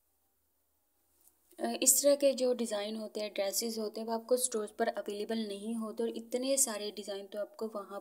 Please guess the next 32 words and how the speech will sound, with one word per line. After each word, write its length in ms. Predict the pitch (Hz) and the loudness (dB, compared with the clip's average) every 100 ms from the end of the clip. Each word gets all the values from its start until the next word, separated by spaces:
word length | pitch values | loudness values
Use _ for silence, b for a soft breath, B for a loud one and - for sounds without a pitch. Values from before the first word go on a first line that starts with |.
| 196 | -4
पर 120 | 202 202 | -4 -4
भी 100 | 233 | -4
नहीं 300 | 226 190 190 226 | -4 -4 -4 -2
मिलेंगे। 460 | 208 196 202 269 - - _ _ _ _ _ _ _ _ _ _ 214 | -2 -4 -6 -8 -10 -20 _ _ _ _ _ _ _ _ _ _ -2
यहाँ 220 | 262 269 | -2 0
पर 120 | 269 | -2
आपको 240 | 233 233 233 | -4 -2 -4
ढेरों 340 | 220 208 214 208 | -4 -8 -8 -4
कलर 300 | 208 202 208 202 190 | -2 0 -2 -2 -4
and 200 | 190 196 202 202 | -4 -4 -6 -6
डिज़ाइन 460 | 202 190 196 196 196 | -10 -8 -6 -6 -8
के 60 | 208 | -8
ऑप्शन 400 | 190 185 - 214 202 | -4 -4 -4 -10 -12
दे 200 | 196 196 | -10 -10
दिए 160 | 214 202 | -10 -10
कि 80 | 202 | -10
इनमें 140 | 202 | -12
से 120 | - | -10
आपको 180 | 196 202 190 | -10 -10 -10
जो 140 | 196 190 - | -10 -10 -10
भी 120 | 226 | -10
अच्छा 300 | - - 220 | -10 -8 -8
लगता 320 | 208 190 - | -8 -8 -12
है 80 | 254 - _ _ _ _ _ - | -16 -16 _ _ _ _ _ -8
आप 120 | - - | -8 -2
आसानी 380 | 208 214 208 202 | -2 -2 -8 -8
से 140 | - | -6
ऑनलाइन 500 | 208 202 190 190 196 196 | -2 -2 -2 -2 -4 -4
बाय 220 | 190 190 196 | -4 -4 -8
कर 180 | 220 226 | -10 0
सकते 420 | 233 214 - - | 0 0 -4 -14
हैं। 160 | 220 | -12